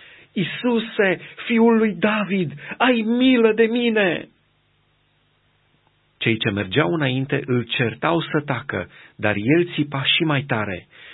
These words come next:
„Fiul lui David, ai milă de mine!” Isus s-a oprit și a poruncit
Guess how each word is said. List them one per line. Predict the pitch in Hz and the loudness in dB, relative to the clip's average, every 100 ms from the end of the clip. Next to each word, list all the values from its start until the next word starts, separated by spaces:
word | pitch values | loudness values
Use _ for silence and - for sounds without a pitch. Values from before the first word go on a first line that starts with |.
| - - - | -20 -16 -8
„Fiul | 247 254 247 | 0 2 2
lui | 233 226 | 2 2
David, | - 214 202 185 156 - - - | 0 0 0 0 -2 -2 -16 -4
ai | 233 247 | 0 2
milă | 233 240 262 240 226 | 2 2 4 4 4
de | 220 | 4
mine!” | 220 233 226 208 190 156 151 _ _ _ _ _ _ _ _ _ _ _ _ _ _ _ _ _ _ _ _ | 2 2 0 2 0 -2 -6 _ _ _ _ _ _ _ _ _ _ _ _ _ _ _ _ _ _ _ _
Isus | 104 90 - 151 147 - - - | -12 -10 -2 -2 -2 -14 -18 -6
s-a | - | -2
oprit | 92 87 - 123 185 - - _ _ _ _ - - | -2 -4 -4 -6 -6 -12 -20 _ _ _ _ -14 -4
și | 131 | 0
a | 110 - | 0 2
poruncit | 113 104 92 - 180 180 | 0 2 -4 -4 -4 -4